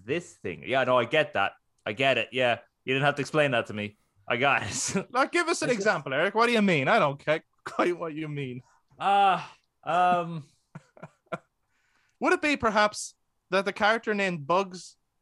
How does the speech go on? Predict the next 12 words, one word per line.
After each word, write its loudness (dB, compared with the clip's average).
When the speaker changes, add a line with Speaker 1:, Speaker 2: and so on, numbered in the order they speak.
Speaker 2:
you -4
know, -4
is -8
named 0
Bugs 0
because, 0
you -4
know, 0
Speaker 1:
Yeah, 4
Speaker 2:
Bugs 8
Speaker 1:
yeah. 4
Speaker 2:
Bunny? 2